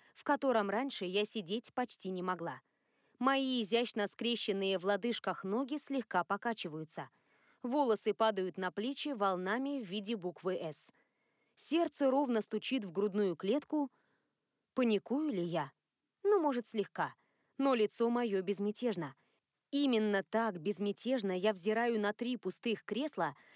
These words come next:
которые вскоре займут Брианна и ее родители. Они станут обвиняюще тыкать в меня пальцами.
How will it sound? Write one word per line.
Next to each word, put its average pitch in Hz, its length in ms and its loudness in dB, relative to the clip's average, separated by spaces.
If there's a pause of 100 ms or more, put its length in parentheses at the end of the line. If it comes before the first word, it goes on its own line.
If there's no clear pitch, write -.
которые 269 440 2
вскоре 254 420 2
займут 208 420 2
Брианна 208 600 0
и 262 80 -6
ее 185 320 0
родители. 180 580 -4 (400)
Они 262 300 2
станут 233 440 0
обвиняюще 214 760 0
тыкать 233 460 -4
в 196 40 -4
меня 196 300 0
пальцами. 175 580 -4